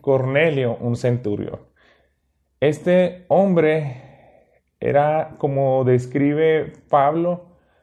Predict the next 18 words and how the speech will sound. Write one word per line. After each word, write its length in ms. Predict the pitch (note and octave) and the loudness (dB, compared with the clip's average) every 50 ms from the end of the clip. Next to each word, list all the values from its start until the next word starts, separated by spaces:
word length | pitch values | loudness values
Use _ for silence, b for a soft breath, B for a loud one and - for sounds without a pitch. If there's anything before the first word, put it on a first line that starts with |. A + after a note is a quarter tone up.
| b b - | b b -6
aquí 240 | C3 B2 - - C#3 | -6 -6 -4 -4 -4
en 200 | C#3 C#3+ C#3+ D3 | -2 -2 -4 -4
este 220 | D3+ D3 - D#3 | -4 -4 -4 -4
mismo 320 | D3 D3+ D3+ D3 D3 D#3 D3+ | -4 -4 -4 -4 -4 -2 0
libro 320 | D3 D3+ C#3+ D#3 D#3 D#3 | 0 0 0 0 0 0
de 100 | D3+ C#3+ | 0 0
los 220 | B2+ B2 B2 B2+ | -2 -2 -2 -2
Hechos, 380 | D3 D3 D3 D3 E3+ E3 D#3 - | -2 -2 -2 -2 -4 -6 -6 -6
eh, 100 | D3+ B2+ | -10 -8
pero 180 | - C#3+ B2+ B2+ | -6 -6 -4 -4
el 100 | A#2+ B2 | -4 -4
capítulo 480 | - B2 B2 - B2+ B2 - D3 D3+ D3 | -6 -6 -4 -4 -6 -4 -4 -4 -2 -2
diecisiete, 720 | C#3 B2 - C3 A#2+ - - C#3 C#3 C#3 C#3+ E3+ E3+ - b b b b b b b b b | -2 -4 -6 -8 -10 -6 -4 -4 -4 -4 -6 -8 -12 -12 b b b b b b b b b
la 140 | - - - | -6 -4 -4
manera 380 | A#2+ B2 B2+ C3 C#3 D3 D#3 F3+ | 0 0 0 2 2 2 2 2
en 120 | F3+ E3+ | 0 0
la 180 | D#3+ C#3 - - | 0 -2 -2 -2
cual 480 | C#3 C#3 D3 E3 E3+ D3+ C3+ C#3+ C3+ | 0 2 2 2 2 0 -2 -2 -4